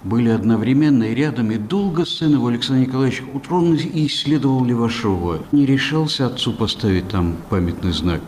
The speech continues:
И все же в последние свои годы поставил. Там у подножия нарисован нолик, как и сам Николай Олейников говорил: «Если вот будет могила, положите нолик,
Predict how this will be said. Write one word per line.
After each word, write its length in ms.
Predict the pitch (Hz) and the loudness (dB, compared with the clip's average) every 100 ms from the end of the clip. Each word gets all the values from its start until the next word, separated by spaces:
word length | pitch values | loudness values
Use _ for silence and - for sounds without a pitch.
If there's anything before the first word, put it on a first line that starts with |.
| - | -4
И 80 | 113 | -2
все 340 | 110 - 165 147 | 0 0 2 2
же 120 | 117 | 0
в 40 | |
последние 540 | 113 113 131 127 117 110 | -2 -2 0 2 2 0
свои 260 | - 110 | 0 -2
годы 400 | 107 123 117 113 - - - | 0 0 2 0 -2 -14 -8
поставил. 760 | - 113 - 113 101 85 82 80 - - | -4 -4 -2 0 0 0 -2 -6 -8 -2
Там 180 | 110 107 | 0 2
у 60 | 131 | 0
подножия 560 | - 117 117 131 110 113 | 0 0 2 2 2 2
нарисован 680 | 113 110 - 110 110 110 | 2 0 -2 0 2 2
нолик, 460 | 113 107 90 - - - | 2 2 2 -2 -10 -8
как 300 | 107 98 - - | -4 -4 -6 -10
и 60 | - | -6
сам 300 | - 104 104 | 0 2 2
Николай 300 | 95 104 104 | 2 2 2
Олейников 380 | 113 98 - | 2 2 -2
говорил: 280 | 90 95 92 | -4 0 0
«Если 220 | 90 - | 0 -2
вот 280 | 101 101 98 - - | -2 -2 -4 -10 -2
будет 340 | 104 110 101 | 0 0 0
могила, 380 | 101 95 92 87 | 0 0 0 -2
положите 640 | 85 98 101 98 98 98 | -2 0 0 0 -2 0
нолик, 420 | 92 90 80 80 | 0 2 -2 -6